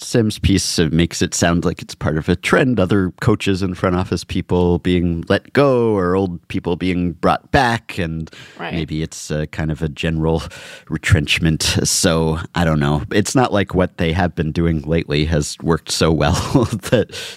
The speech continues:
Speaker 1: that I'm sure
Speaker 2: Right.
Speaker 1: if it had been super successful, they, they would be inclined to keep doing that. And yeah, it's not like having iPads or having whatever the iPads are connected to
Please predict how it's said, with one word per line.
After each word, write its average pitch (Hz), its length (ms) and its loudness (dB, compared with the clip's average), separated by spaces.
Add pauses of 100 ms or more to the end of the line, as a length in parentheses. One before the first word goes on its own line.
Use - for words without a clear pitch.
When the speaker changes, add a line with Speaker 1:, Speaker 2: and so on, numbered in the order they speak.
(140)
Speaker 1:
that - 420 -2
I'm 101 120 0
sure 110 200 2
Speaker 2:
Right. 101 100 4
Speaker 1:
if - 120 -4
it 95 100 0
had 101 220 0
been 95 240 0
super 101 280 0
successful, 90 800 0
they, 85 300 2
they 85 180 0
would 85 140 0
be 82 100 0
inclined 85 420 2
to 85 220 2
keep - 280 -2
doing 82 280 4
that. 76 280 2
And 87 180 4
yeah, 82 180 4
it's 87 240 -4
not 92 220 0
like 87 260 -2 (380)
having 98 580 0
iPads 92 640 0
or 92 100 2
having 92 440 2 (260)
whatever 92 320 4
the 87 120 4
iPads 87 440 2
are 90 80 0
connected 87 520 -2
to 82 320 0